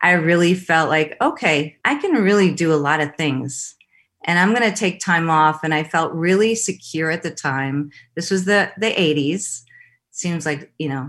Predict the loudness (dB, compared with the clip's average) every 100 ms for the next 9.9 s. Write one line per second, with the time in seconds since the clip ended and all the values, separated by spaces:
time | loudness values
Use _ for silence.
0 | -4 2 4 4 2 2 2 2 0 -2
1 | -2 -2 -4 -6 -12 _ _ _ -2 2
2 | 2 2 -2 -6 -2 2 2 2 2 2
3 | 0 0 0 -2 -4 -4 -4 -2 -2 0
4 | -2 -4 -4 -4 -2 -4 -6 -8 -10 -12
5 | _ _ _ 4 6 6 6 2 0 4
6 | 4 4 0 -4 -2 -2 -2 -2 -2 -4
7 | -2 -2 -2 -2 0 0 0 0 0 2
8 | 0 -4 -4 -2 -2 -4 -6 -6 -10 -10
9 | -8 -8 -8 -10 -12 -18 -16 -18